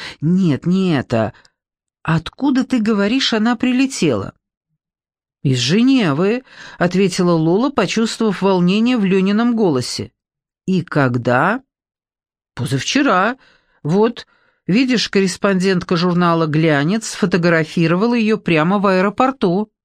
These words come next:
"Покажи-ка". Лёня потянулся к журналу. "Ты же всегда говорил, что не интересуешься глянцем и гламуром",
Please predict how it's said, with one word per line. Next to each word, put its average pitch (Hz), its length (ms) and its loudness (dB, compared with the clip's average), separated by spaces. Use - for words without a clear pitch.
"Покажи-ка". 214 1040 -2
Лёня 226 360 2
потянулся 240 600 0
к 220 80 -2
журналу. 202 640 0
"Ты 170 120 -2
же 185 120 0
всегда 202 420 0
говорил, 156 380 2
что - 200 -2
не 180 180 2
интересуешься 196 880 0
глянцем 202 600 0
и - 20 -2
гламуром", 196 800 0